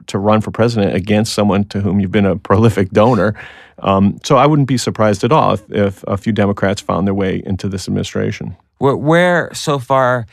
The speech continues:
Speaker 2: you know, given your early and avid support of him, where so far has he disappointed you?
Speaker 1: Um, I, I, you know,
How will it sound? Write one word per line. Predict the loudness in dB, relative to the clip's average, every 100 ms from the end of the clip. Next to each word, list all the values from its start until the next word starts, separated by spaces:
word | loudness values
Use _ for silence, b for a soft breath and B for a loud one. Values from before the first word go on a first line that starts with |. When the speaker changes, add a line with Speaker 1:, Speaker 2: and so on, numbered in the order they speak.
| b
Speaker 2:
you | -2
know, | -2
given | 0 0 0 2
your | 2 2 0
early | -2 -2 0 0 0 -2
and | -4 -4
avid | -4 -4 -6
support | -8 -4 -2
of | 0
him, | -2 -2
where | 0 0
so | -2 -4
far | 0 0
has | 0 -4
he | -6
disappointed | -6 -8 -4 -2 -2 -2
you? | -6 -12 -14 _ _ _ _ _ _ _ _ _ _ _ _ _ _
Speaker 1:
Um, | 2 4 4 2 -2 _ _ -10
I, | -8 -10 -14
I, | -16
you | -2 2
know, | 2